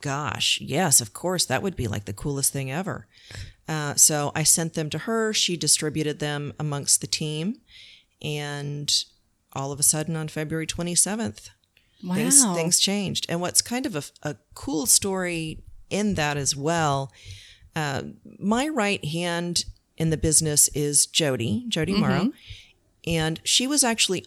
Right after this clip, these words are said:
Speaker 1: on the Dirty Dozen team at that time. And she was one of those first people that, and I didn't know her,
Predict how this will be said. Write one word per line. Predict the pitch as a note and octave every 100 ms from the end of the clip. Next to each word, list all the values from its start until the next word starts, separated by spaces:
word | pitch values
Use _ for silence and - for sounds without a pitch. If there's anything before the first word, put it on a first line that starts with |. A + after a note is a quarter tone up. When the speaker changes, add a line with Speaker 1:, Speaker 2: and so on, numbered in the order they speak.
| -
Speaker 1:
on | F3 F#3 G#3 A3
the | - F#3
Dirty | F3+ F3+ E3+
Dozen | D#3+ D#3 E3
team | D#3+ D3+ D3 C#3+ -
at | C#3+ C#3+
that | C#3+ B2+
time. | - B2+ G#2 D2+ G#2 - - - - - -
And | D#3 D3+
she | - F#3
was | E3+ D#3
one | D#3+
of | D#3 -
those | C#3+ C#3 -
first | - G#3 - -
people | A#3 A3 E3 B2 B2 -
that, | D3+ D3 C#3 C#3 - - -
and | C#3+
I | E3
didn't | A3 G3
know | F#3 G3+
her, | C#3+ -